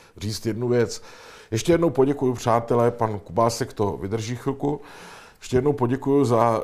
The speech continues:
to, co se, eh, dělo tady v pátek na streamu a také během, eh, víkendu, protože víte, eh, as-, alespoň vy, co jste tady byli, že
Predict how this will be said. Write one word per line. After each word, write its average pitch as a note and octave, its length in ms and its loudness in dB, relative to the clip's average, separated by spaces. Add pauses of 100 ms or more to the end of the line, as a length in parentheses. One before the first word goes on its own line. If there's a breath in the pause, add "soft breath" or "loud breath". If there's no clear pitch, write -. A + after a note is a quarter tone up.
(120)
to, B2+ 100 -4
co B2+ 160 -6
se, B2+ 360 0
eh, E2+ 280 -4
dělo A2 260 -4
tady A#2+ 200 -4
v - 40 -8
pátek A2 340 -2
na G#2 100 -6
streamu A#2+ 580 -6 (960)
a G2 460 2 (540 loud breath)
také A#2 320 0
během, A#2+ 420 0
eh, F#2 460 -8
víkendu, B2 680 -2 (880 loud breath)
protože A#2+ 1040 4
víte, G#2+ 760 -2 (280)
eh, - 20 -6 (440)
as-, - 260 -6
alespoň G#2+ 360 -2
vy, G#2+ 100 -6
co B2 140 -8
jste A#2+ 160 -6
tady A#2 240 -4
byli, G#2+ 440 -2 (560 loud breath)
že G2+ 520 -2